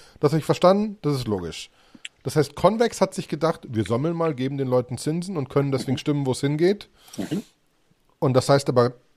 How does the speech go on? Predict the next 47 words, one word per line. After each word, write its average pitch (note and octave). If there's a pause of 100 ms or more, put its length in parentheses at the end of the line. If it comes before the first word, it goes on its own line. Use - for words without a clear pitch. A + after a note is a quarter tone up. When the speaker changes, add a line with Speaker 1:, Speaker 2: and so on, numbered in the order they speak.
Speaker 1:
jetzt B2
Convex C3
wahrscheinlich D#3+
ist -
eine, C#3+
wieder D3
eine D3
riesen D3
Marktmacht A#2
in G2+
dem G2
ganzen G2+
Ding, C3+
weil A#2+
die A2
relativ C#3
viel D3
Stimmrecht F#2+
haben. D#2+ (520)
Speaker 2:
Die B2
haben D3+
in C#3+
der A#2
Tat, C3+
ich -
glaub, B2
äh, A#2
T B2+
V A2+
L A#2
bei A2+
Convex A#2+
sind A#2
irgendwie A2+
so G#2+
sechzehn A#2+
Milliarden D#3
oder D#3
so. F3+
Das -
kommt C3
dann A#2
nochmal, A2+
also A2+
das A2+
ist C3
schon, C3+